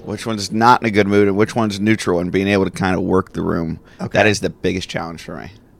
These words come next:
Speaker 2: So how do you just, uh, kinda go toward the one in the good mood, let the one in the bad mood let, have their space, or how
Speaker 1: Pretty
Speaker 2: do you
Speaker 1: much,
Speaker 2: handle
Speaker 1: yeah.
Speaker 2: that?
Speaker 1: It's
Speaker 2: Yeah.
Speaker 1: about giving space to the one in the bad mood, and, and then, um, but figuring that out is difficult. Like,
Speaker 2: Yeah.
Speaker 1: when you get home, you're like, "All right."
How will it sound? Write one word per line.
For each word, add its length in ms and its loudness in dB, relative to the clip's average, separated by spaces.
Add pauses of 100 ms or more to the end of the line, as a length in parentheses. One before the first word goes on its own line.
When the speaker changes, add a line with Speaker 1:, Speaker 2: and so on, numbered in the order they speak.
Speaker 2:
So 160 -4
how 220 0
do 240 -10
you 140 -4
just, 480 -8
uh, 260 -4 (140)
kinda 240 -10
go 160 -8
toward 200 -10
the 60 -8
one 140 -8
in 60 -10
the 60 -10
good 200 -8
mood, 180 -2
let 200 -4
the 80 -6 (260)
one 160 -8
in 60 -8
the 60 -10
bad 300 -4
mood 220 -6 (360)
let, 220 -12
have 140 -8
their 100 -10
space, 420 -8
or 80 -6
how 100 -2
Speaker 1:
Pretty 100 2
Speaker 2:
do 20 2
you 60 2
Speaker 1:
much, 160 8
Speaker 2:
handle 100 4
Speaker 1:
yeah. 120 10
Speaker 2:
that? 100 -8
Speaker 1:
It's 80 -6
Speaker 2:
Yeah. 60 -4
Speaker 1:
about 160 4
giving 200 4
space 360 2
to 80 -4
the 60 0
one 160 -2
in 60 -4
the 60 -6
bad 240 2
mood, 320 -4
and, 300 -10
and 200 -8
then, 300 -4
um, 400 -10 (560)
but 120 0
figuring 440 0
that 160 0
out 300 4 (180)
is 100 -10
difficult. 500 -6
Like, 120 -10
Speaker 2:
Yeah. 280 -6 (120)
Speaker 1:
when 160 -2
you 80 -2
get 160 2
home, 260 2
you're 80 -4
like, 240 -8
"All 80 -8
right." 240 -10